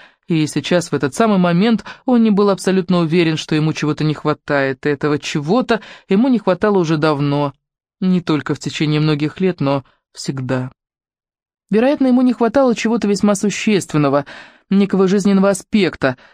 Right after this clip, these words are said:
того, что, например, для Розы или Лауры было яснее ясного. Этот мучащий его вопрос повис между небом и землей. А ведь нормальный вопрос не повисает в воздухе. На него получаешь ответ, и он опускается на реальный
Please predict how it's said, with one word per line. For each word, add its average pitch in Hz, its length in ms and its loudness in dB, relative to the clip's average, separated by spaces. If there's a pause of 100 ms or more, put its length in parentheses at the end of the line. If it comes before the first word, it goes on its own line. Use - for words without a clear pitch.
(460)
того, 147 200 -2
что, 143 200 -4
например, 160 420 0
для 139 460 0
Розы 151 320 0
или 135 120 0
Лауры 147 560 0 (300)
было 139 240 -4
яснее 143 420 -2
ясного. 127 480 -6 (600)
Этот 262 260 0
мучащий 240 400 0
его 208 160 2
вопрос 190 360 0
повис 175 340 0
между 160 240 0
небом 160 320 0
и 151 40 -2
землей. 147 500 0 (540)
А 208 100 0
ведь 247 140 0
нормальный 349 380 4
вопрос 320 460 0
не 294 100 2
повисает 190 540 0
в - 20 -8
воздухе. 147 540 0 (280)
На 277 100 2
него 240 200 4
получаешь 208 480 2
ответ, 160 480 0
и 147 40 2
он 180 200 2
опускается 175 680 -2
на 151 200 0
реальный 185 420 2